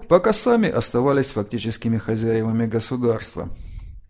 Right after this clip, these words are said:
Император давно отпустил бедняжек. Правда, далеко не все обрадовались свободе. Здесь они были сыты, одеты, к их услугам была целая армия камеристок, кауферов, портных и так далее и тому подобное.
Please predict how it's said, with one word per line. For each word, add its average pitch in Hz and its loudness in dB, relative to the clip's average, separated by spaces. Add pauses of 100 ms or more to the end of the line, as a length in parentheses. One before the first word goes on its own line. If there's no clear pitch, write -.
(240)
Император 233 6
давно 233 6
отпустил 113 -2
бедняжек. 110 -4
Правда, 208 0
далеко 160 4
не 208 2
все 113 0
обрадовались 117 2
свободе. 127 0
Здесь 139 0
они 165 0
были 175 2
сыты, 123 0
одеты, 131 -2 (120)
к - -6
их 190 -4
услугам 196 0
была 120 2
целая 123 2
армия 120 4
камеристок, 180 -2 (200)
кауферов, 156 4
портных 170 0
и 131 0
так 147 2
далее 160 4
и - 2
тому 127 2
подобное. 131 -2